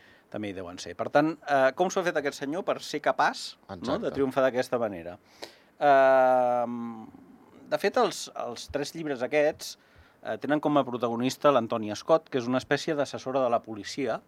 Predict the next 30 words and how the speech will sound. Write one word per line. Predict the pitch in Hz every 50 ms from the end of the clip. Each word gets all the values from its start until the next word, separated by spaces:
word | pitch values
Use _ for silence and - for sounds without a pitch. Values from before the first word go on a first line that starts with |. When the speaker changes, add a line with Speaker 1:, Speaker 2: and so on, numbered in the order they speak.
| _ _ -
Speaker 2:
Val. | 85 71 69 78 -
Speaker 1:
vale? | 95 - 113 147 247 - - - - - - _
Però | - 165
una | 185 170 -
assessora | 151 135 151 143 165 165 151
una | 131 123
mica | 127 127 - 147 139
underground, | 123 117 113 98 104 107 92 107 104 95 78 67 73 - - -
eh, | 113 135
per | 139 127
dir-ho | 113 104 107 107
d'alguna | 107 101 95 101 98
manera. | 95 98 110 127 160
És | 175 147
una | 139 143 139
tia | 127 143 143
que | - 131
és, | 131 - - - _ - - _ _ _ _ _ _
que | - 131
és | 107
molt | 117 113 113 110
intel·ligent, | 107 104 98 110 104 110 123 175 196 196 208 208 208 -
que | - 131
és | 117
molt | 120 117 120 135
llesta, | 160 156 - - 156 156
no | 143 120
és | 120 107
gaire | 110 110 104 104
guapa. | 104 120 135 - - -